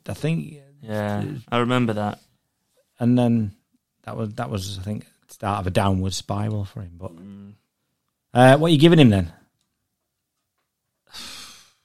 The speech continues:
Speaker 2: Three.
Speaker 1: Okay.
Speaker 2: Uh, next up, might get a little bit better. Um,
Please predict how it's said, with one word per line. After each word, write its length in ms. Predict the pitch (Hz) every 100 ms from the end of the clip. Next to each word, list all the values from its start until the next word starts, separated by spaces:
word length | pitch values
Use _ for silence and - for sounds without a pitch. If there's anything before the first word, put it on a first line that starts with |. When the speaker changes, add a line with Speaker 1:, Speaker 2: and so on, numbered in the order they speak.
| _ _ _ -
Speaker 2:
Three. 460 | 147 220 110 131 - _ _ _ _ _ 110
Speaker 1:
Okay. 440 | 92 - 127 135 - _ _ _ _ _ _ _ _ _ _ _ _ _ _ _ _ _ -
Speaker 2:
Uh, 340 | 117 117 120
next 380 | - 175 - -
up, 340 | 127 123 - _ _ _
might 260 | - - -
get 140 | - 107
a 40 |
little 220 | 135 104
bit 220 | 107 85 -
better. 380 | 92 90 120 - _ _ _ _ _ _
Um, 800 | 110 110 110 110 110 113 113